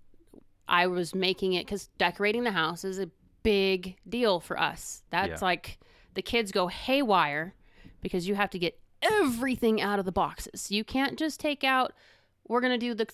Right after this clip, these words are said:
Speaker 1: color scheme." No, no, no, no, no. They don't do that. We have one Christmas tree in our living room, which is the big, beautiful, traditional, that's mine.
Speaker 2: Yeah.
Speaker 1: And then they have their kid tree, and it's like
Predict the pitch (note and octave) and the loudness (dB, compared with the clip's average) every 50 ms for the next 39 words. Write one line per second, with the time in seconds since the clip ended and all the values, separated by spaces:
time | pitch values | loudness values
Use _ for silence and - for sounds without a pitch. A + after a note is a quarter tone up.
0 | - _ - C4 B3+ B3+ A#3+ A3+ - - - A3 G3+ F#3 - - G3+ G#3 G#3+ G#3+ | -16 _ 0 2 2 2 2 -2 -4 -2 0 2 2 2 0 2 2 2 2 2
1 | G#3 G#3 G3 G3+ F#3+ F3+ D#3+ D3 E3+ - _ _ _ _ _ _ _ _ _ F#3 | 0 0 0 0 0 -2 -2 -4 -8 -14 _ _ _ _ _ _ _ _ _ 0
2 | F#3+ G#3 A3+ A3+ A3 G3 A3+ B3 A#3 F#3 C#3 E2 D#2 - - _ _ _ _ _ | 2 4 4 2 2 0 -2 -2 0 0 -2 -2 -4 -12 -20 _ _ _ _ _
3 | _ _ _ _ _ _ _ _ _ _ _ F#3 G#3 A3+ A3+ G#3+ F#3+ F3+ G3 G#3+ | _ _ _ _ _ _ _ _ _ _ _ -2 0 2 2 2 2 2 2 2
4 | A#3 B3+ C#4 C4+ C#4 A#3+ B3 - - A3+ A3 - - - A3 G#3+ G#3+ G#3 F3+ F3+ | 4 4 2 2 2 0 0 0 -2 -4 -4 -4 -4 -2 0 2 2 2 2 0
5 | F3 - - F#3 G3+ G#3+ G#3 G3+ G3 F#3+ F#3+ F#3+ F#3 F#3 F#3 F3+ E3 D#3+ - - | -2 0 0 0 2 2 2 2 0 0 0 0 0 0 0 -2 -4 -6 -6 -8
6 | E3 D#3+ E3 - - _ _ F3 E3 _ - F#3 F#3 F3+ E3+ - F#3 F#3 F#3 F3 | -8 -8 -10 -12 -16 _ _ -12 -8 _ 0 0 0 -2 -2 -4 -2 -2 -2 -2
7 | - F#3 F3 F3 - F3+ E3 E3+ E3 - F#3 E3+ E3 D#3+ D#3 E3 - - - G3 | -4 -6 -6 -6 -6 -4 -4 -4 -4 -4 -6 -4 -2 -2 -2 -2 -4 -4 -4 -2
8 | G3+ G#3 G#3 F#3+ E3 D3+ - F3 F#3+ G3 _ _ - - - B2 C3+ A#2+ - - | 0 2 2 2 0 -2 -8 -10 -16 -18 _ _ -20 -6 -2 0 0 0 -2 -6
9 | - _ - _ _ _ - - G3+ G#3 G#3+ G#3+ G#3 G#3 G3 G3 A3 A#3 A#3 A#3+ | -14 _ -20 _ _ _ 0 0 2 4 4 4 4 4 4 4 4 4 4 2
10 | A3+ G#3+ G3 F3+ G#3 A3+ A#3+ A#3 - D4 C#4 A3 - - A#3 A3 G#3+ G#3+ - - | 0 0 0 0 0 0 -2 -2 -2 -2 -2 -2 -2 -2 0 0 0 0 -2 0
11 | - F#3+ F#3+ F#3+ F#3 F#3 - - G3+ F#3+ F3+ F3+ F3 - - - - _ | 0 0 2 0 -2 -2 -4 -4 0 0 0 0 -2 -4 -18 -20 -20 _